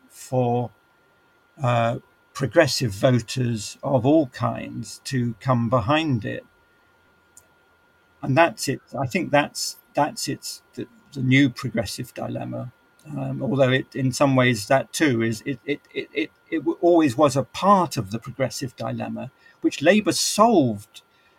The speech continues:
eventually. I mean, it took Labour some time. It struggled in the twenties and thirties, but then in the nineteen, uh, after nineteen forty-five, I mean, uh,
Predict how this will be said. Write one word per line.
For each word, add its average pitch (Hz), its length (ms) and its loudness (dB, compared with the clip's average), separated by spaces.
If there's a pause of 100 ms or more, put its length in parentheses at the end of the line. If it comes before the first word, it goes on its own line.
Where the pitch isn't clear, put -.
(360)
eventually. 127 720 4
I 127 40 0
mean, 135 140 0
it - 80 -14
took 190 200 -4 (280)
Labour 147 260 2
some 151 260 -2
time. 135 520 6
It 147 160 -4
struggled 165 520 2
in 117 140 2
the 123 60 2
twenties 113 480 -2
and 113 140 -2
thirties, 120 520 -4
but - 280 -6
then 143 220 4
in 135 180 2
the 120 60 -6
nineteen, 139 540 -2 (1300)
uh, - 240 -6 (680)
after 143 300 0
nineteen 127 440 2
forty-five, 127 960 -2
I 143 60 -2
mean, 139 200 2
uh, - 140 -2